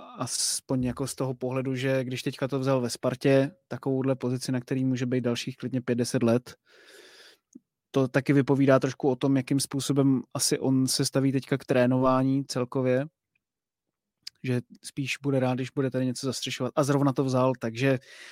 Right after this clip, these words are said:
jako jasně, když přijde Laso z reprezentace, tak to může být, eh, něco jinýho, ale je to otázka. Eh, když se ještě dostanu jako úplně na začátek té tvý otázky, Ondro, jako která z těch tří variant, jestli dočasná, trvalá, nebo nechat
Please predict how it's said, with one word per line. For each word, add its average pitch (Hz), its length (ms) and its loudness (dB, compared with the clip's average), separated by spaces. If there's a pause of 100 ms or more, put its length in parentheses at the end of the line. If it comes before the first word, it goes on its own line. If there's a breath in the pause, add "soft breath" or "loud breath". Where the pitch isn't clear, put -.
(120 loud breath)
jako 147 140 4
jasně, 151 240 4
když 139 160 -2
přijde 151 280 0
Laso 139 260 0
z 147 40 -2
reprezentace, 143 640 -2
tak 139 200 -6
to 143 280 2
může 139 260 -2
být, 135 360 -6
eh, 139 180 2
něco 135 260 0
jinýho, 139 520 4
ale 139 320 4 (720 loud breath)
je 143 100 -2
to 127 120 0
otázka. 120 480 -4 (540 loud breath)
Eh, 127 500 2 (340)
když 135 280 2
se 185 80 6
ještě 170 400 6 (240)
dostanu 160 380 4
jako 160 220 2
úplně 165 400 4
na 151 80 6
začátek 156 500 2
té 175 140 -8
tvý 160 180 -4
otázky, 151 440 0
Ondro, 156 500 2
jako 151 240 -4
která 151 340 0
z 143 60 -6
těch 160 160 -6
tří 170 200 -6
variant, 156 380 4
jestli 127 200 -2
dočasná, 147 760 2
trvalá, 143 640 6
nebo 139 280 2
nechat 139 300 0